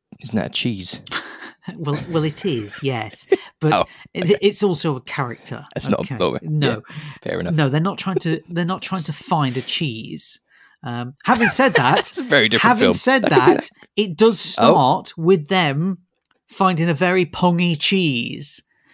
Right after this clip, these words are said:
Speaker 2: So you can see the
Speaker 1: Oh, here
Speaker 2: joke.
Speaker 1: we
Speaker 2: You see the
Speaker 1: are.
Speaker 2: joke already. There you
Speaker 1: There's
Speaker 2: go.
Speaker 1: a
Speaker 2: Right.
Speaker 1: link.
Speaker 2: Okay. So
Speaker 1: Nice.
Speaker 2: they're trying to find Monte. But here's the thing. Chip and Dale realise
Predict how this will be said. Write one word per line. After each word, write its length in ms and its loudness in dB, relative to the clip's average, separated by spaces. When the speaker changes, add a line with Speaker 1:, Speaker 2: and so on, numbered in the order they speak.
Speaker 2:
So 140 -2
you 160 4
can 120 2
see 200 2
the 80 4
Speaker 1:
Oh, 140 8
here 40 8
Speaker 2:
joke. 220 8
Speaker 1:
we 100 4
Speaker 2:
You 140 6
see 260 4
the 120 4
Speaker 1:
are. 20 -2
Speaker 2:
joke 360 2
already. 380 0
There 240 4
you 80 4
Speaker 1:
There's 60 -4
Speaker 2:
go. 100 4
Speaker 1:
a 140 4
Speaker 2:
Right. 160 4
Speaker 1:
link. 140 4
Speaker 2:
Okay. 200 -2
So 340 2
Speaker 1:
Nice. 240 -10
Speaker 2:
they're 140 2
trying 480 0
to 100 -4
find 600 -2
Monte. 720 0
But 220 -2
here's 240 0
the 80 -6
thing. 320 -2
Chip 260 -4
and 120 0
Dale 240 2
realise 840 0